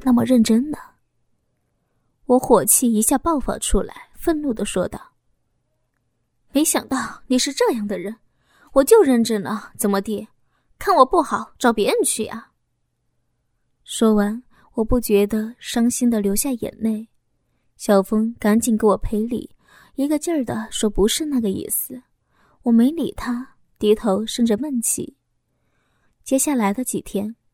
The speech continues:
我不敢和小峰多说话，整天疑神疑鬼的。我感觉我都有点神经质了，总是感觉有人说我什么，好像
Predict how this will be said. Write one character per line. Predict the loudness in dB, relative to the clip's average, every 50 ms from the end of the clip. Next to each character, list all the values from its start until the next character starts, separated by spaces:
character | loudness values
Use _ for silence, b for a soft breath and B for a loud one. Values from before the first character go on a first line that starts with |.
| _ _ _ _ _ _
我 | -2 -2
不 | 0 0 -2 -2
敢 | -2 -4 -4 -4
和 | -4 -4 -4
小 | -2 -2 -4 -4
峰 | -4 -6 -4 -4
多 | -2 -4 -4
说 | -2 -2 -2 -4 -4
话， | -4 -8 -10 -10 -10 -14 _ _ _ _ _ _ _ _ _ _
整 | 0 2 2 2 0
天 | -2 -2 -2 -2 -2 -2
疑 | -2 -2
神 | 0 0 0 2 2
疑 | 2 2 0
鬼 | 0 0 -2 -2 -2
的。 | -6 -10 -12 -12 -14 _ _ _ _ _ _ _ _ _ _ _ _ _ -6
我 | -4 -2
感 | 0 0 2 0
觉 | 0 0 0 -2 -2 -2 -2 0
我 | 0 2
都 | 2 2
有 | 2 2
点 | 2 0 -2 -2
神 | -4 -6 -6 -6
经 | -2 -2 -2 -2
质 | -2 -2 -2 -2 -4
了， | -6 -10 -14 -20 _ _ _ _ _ _ _ _ _ _ _ _ -6
总 | -2 -2
是 | 0 0 0
感 | -2 -2 -4 -4 -6
觉 | -4 -4 -4 -4 -4 -6 b b b b b b b
有 | 4 4 4
人 | 6 4 2 2 0
说 | -2 -4 -4 -4 -2 -2
我 | -2 -2
什 | -2 -2 -4 -6
么， | -6 -8 -10 -12 -12 -16 _ _ _ _ _ _ _ _ _ _ _ _
好 | -6 -4 -2 -2
像 | -2 -2 -2 -2 -2 -4